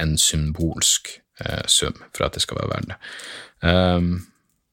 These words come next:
men, men hvorfor skal du egentlig gjøre det hvis det ikke er noe du er, hvis du ikke har lyst til å gjøre det, så er det vel ikke, så er det ikke noe grunn til å gjøre det.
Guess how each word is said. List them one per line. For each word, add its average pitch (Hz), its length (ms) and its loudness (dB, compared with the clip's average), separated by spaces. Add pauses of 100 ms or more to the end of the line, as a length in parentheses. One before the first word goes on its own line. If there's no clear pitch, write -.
(100)
men, 131 240 6
men 135 160 4
hvorfor 139 240 4
skal 131 300 6
du 78 80 4
egentlig 76 260 0
gjøre 67 220 2
det - 80 -8
hvis - 100 -2
det 71 80 -2
ikke 76 160 2
er 76 80 0
noe 73 240 2 (400)
du 98 80 6
er, 101 240 4
hvis 120 140 4
du - 80 4
ikke 143 160 6
har 139 80 4
lyst - 180 2
til 82 80 2
å 71 60 2
gjøre - 180 0
det, - 80 -8 (1040)
så 92 240 6
er 92 240 4
det 78 80 4
vel - 160 0
ikke, - 360 2 (1600)
så - 140 6
er 123 40 8
det 110 120 4
ikke 117 80 8
noe 110 100 6
grunn 123 160 6
til - 120 -2
å - 20 0
gjøre - 160 -2
det. 101 60 -8